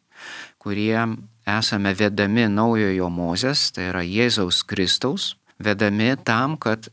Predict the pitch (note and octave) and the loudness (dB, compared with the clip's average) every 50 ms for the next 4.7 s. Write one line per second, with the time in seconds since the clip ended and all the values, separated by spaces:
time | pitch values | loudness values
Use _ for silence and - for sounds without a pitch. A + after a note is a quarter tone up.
0 | _ _ - G#2+ A2+ A2 A2+ A#2 G#2+ G#2 F#2 F2+ - G#2 G2+ G#2 A2 A2+ A#2 A2+ | _ _ -8 -6 -6 -4 -4 -4 -6 -6 -6 -6 -4 -4 -2 -2 0 0 0 -2
1 | - - - A2 - - G#2+ G#2 G2 F#2 F#2 G2+ - - - A#2+ A2+ A2 G#2+ - | -2 -2 -4 -4 -2 -2 0 0 0 0 0 0 0 -2 -2 -2 -4 -4 -2 -4
2 | G#2 - - - - A#2 A2+ G#2 - - - A2+ G#2 G#2 A2 A2 A2 A2 G#2+ G2+ | -4 -6 -6 -4 -2 0 0 0 0 -2 -6 -4 -2 0 0 2 2 2 0 0
3 | G2 F#2+ - - F#2+ - - - F#2 E2 - A2 A2 G#2+ G#2 F#2+ F2 E2+ G#2 A2+ | -2 -2 -4 -4 -2 -2 -2 -2 -2 -4 -4 -4 -4 -2 -2 -4 -2 -2 -2 0
4 | A#2 A2 G2 F#2 F#2 F2 F2+ A2+ D3 E3 - - - | -2 -2 -4 -4 -2 -2 0 0 0 0 -2 -2 -4